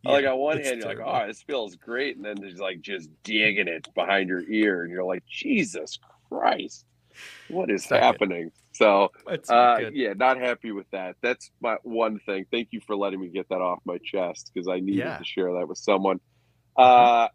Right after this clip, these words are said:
Speaker 2: I, I'm totally pivoting here because I have, uh, an interesting story. So,
Speaker 1: Okay.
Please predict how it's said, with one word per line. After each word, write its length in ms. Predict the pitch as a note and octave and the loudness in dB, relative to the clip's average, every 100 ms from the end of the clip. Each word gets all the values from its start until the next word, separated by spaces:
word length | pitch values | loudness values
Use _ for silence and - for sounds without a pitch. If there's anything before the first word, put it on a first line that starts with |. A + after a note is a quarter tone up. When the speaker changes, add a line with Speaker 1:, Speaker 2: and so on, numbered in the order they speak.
| _ | _
Speaker 2:
I, 60 | - - - | -14 -14 -8
I'm 160 | A2 A#2 | -6 -6
totally 460 | - D3 D#3 C#3+ | 2 4 4 2
pivoting 480 | - B2 G#2+ G#2+ G2 | -2 -4 -4 -4 -6
here 400 | F#2+ F2+ F2+ F2 _ _ _ _ | -6 -6 -8 -10 _ _ _ _
because 320 | G#2+ F#2+ A2 | -12 -4 0
I 100 | G2 G2 | 0 2
have, 280 | G2 G2 D#2+ - | 0 0 -4 -10
uh, 120 | F#2 - | -8 -6
an 120 | G2 | -6
interesting 600 | G2+ G2+ G#2+ G2 - F2+ | -6 -6 -8 -8 -8 -8
story. 680 | - - F#2+ F#2 F2+ F2+ F2 | -10 -4 -2 0 -2 -6 -8
So, 420 | - G#2+ G2 F#2 F2+ | -6 -2 2 2 0
Speaker 1:
Okay. 220 | - | -6